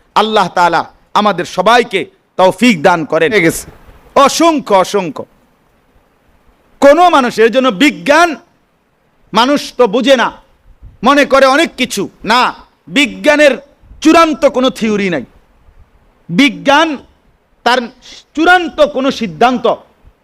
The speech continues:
বিজ্ঞানের নাই। বিজ্ঞানের একটাই চূড়ান্ত সিদ্ধান্ত যে এখানে কোনো সিদ্ধান্তই চূড়ান্ত নয়, এটাই চূড়ান্ত সিদ্ধান্ত। এখানে কোনো সিদ্ধান্তই কি নয়?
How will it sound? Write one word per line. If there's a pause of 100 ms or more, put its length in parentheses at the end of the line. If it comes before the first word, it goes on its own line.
বিজ্ঞানের
নাই। (420)
বিজ্ঞানের
একটাই
চূড়ান্ত
সিদ্ধান্ত (320)
যে
এখানে
কোনো
সিদ্ধান্তই
চূড়ান্ত
নয়, (220)
এটাই
চূড়ান্ত
সিদ্ধান্ত। (3250)
এখানে
কোনো
সিদ্ধান্তই
কি
নয়?